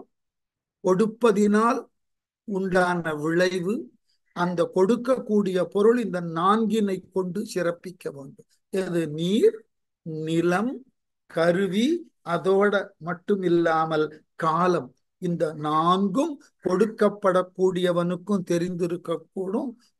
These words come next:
பெறக்கூடியவனுக்கும் தெரிந்திருக்க வேண்டும். அதனால சீர்பெற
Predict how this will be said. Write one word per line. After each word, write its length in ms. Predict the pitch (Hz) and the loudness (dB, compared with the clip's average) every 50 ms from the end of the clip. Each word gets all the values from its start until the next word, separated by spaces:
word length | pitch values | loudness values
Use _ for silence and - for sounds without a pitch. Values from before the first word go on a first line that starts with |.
| _ _ - | _ _ 0
பெறக்கூடியவனுக்கும் 1300 | 175 175 175 196 240 233 233 - - 220 220 214 202 208 196 180 175 170 165 170 160 - - 196 185 170 | 2 2 4 4 2 0 -2 -2 0 2 4 4 6 6 4 4 2 -2 -4 -4 -8 -8 -10 -10 -8 -4
தெரிந்திருக்க 640 | - 170 165 175 180 175 165 185 151 151 147 - - 160 | -4 -4 -4 -4 -6 -8 -8 -10 -12 -14 -14 -10 -10 -10
வேண்டும். 280 | 147 139 139 139 143 _ _ _ _ _ _ _ _ _ _ _ _ _ _ _ _ _ _ _ _ _ - - - - - - _ _ - | -10 -10 -18 -20 -20 _ _ _ _ _ _ _ _ _ _ _ _ _ _ _ _ _ _ _ _ _ -18 -16 -16 -16 -16 -18 _ _ 0
அதனால 480 | 185 196 190 202 190 180 170 165 180 226 294 294 220 - - _ _ _ _ _ _ _ _ _ _ _ _ _ _ _ _ _ _ _ _ _ _ _ _ _ _ _ _ - | 2 2 2 2 2 2 2 4 2 2 2 0 -2 -6 -10 _ _ _ _ _ _ _ _ _ _ _ _ _ _ _ _ _ _ _ _ _ _ _ _ _ _ _ _ -10
சீர்பெற 760 | - - 214 220 240 254 254 240 220 - - 226 214 214 214 | -2 2 4 6 6 6 4 2 0 4 4 6 6 6 4